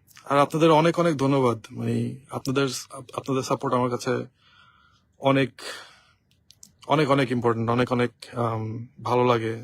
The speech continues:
যে যখন দেখি যে এত মানুষ, আম, মহাকাশ নিয়ে এত উৎসাহ দেখাচ্ছে, জানতে চাচ্ছে। আর এতদিন ধরে আমার সাথে যারা আছেন, আম,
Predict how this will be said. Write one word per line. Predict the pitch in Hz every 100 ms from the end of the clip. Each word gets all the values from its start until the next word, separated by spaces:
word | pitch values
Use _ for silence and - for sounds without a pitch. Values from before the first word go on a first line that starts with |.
| 127
যে | 117 113
যখন | 127 117 123 113 - - - - -
দেখি | 113 120
যে | 117
এত | 117
মানুষ, | 131 123 120 117 113 -
আম, | 117 110 107 110
মহাকাশ | 120 117 117 117 -
নিয়ে | 117
এত | 113 110 113 113 - - - - -
উৎসাহ | 120 131 120
দেখাচ্ছে, | 117 117 - - 110 107 -
জানতে | 117 117 120
চাচ্ছে। | - - - 123 107 - _ _ - -
আর | 123 127
এতদিন | 135 139 135 139
ধরে | 123 135 135 127 123
আমার | 127 127
সাথে | - - 127 127
যারা | 123 123 120
আছেন, | 117 - 113 110 - _ _ - _
আম, | 117 113 110 107 107